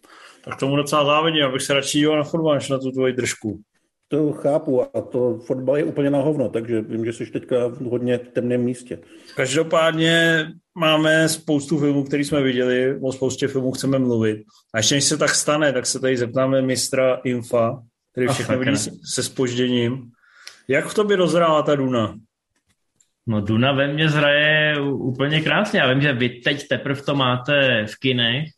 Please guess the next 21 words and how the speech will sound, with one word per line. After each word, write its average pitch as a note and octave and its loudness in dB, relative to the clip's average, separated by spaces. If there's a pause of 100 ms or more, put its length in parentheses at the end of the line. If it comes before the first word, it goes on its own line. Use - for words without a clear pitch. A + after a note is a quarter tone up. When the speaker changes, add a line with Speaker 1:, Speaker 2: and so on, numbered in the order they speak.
(760)
Speaker 3:
ale A2+ 2 (200)
já G#2 0
se, A#2+ -2
já A#2 2
se C#3+ 0
hrozně C#3 2
těším, D3+ 0
až C#3 2
budu D3+ -2
sestavovat D3+ 0
žebříček C#3 0
za D#3 0
dva D3+ 0
měsíce F3 0
a G3+ 2
zatím C#3 0
je B2+ 2
to B2+ -2
teda G#2+ 0
hodně G#2 -2
vysoko. E3 -2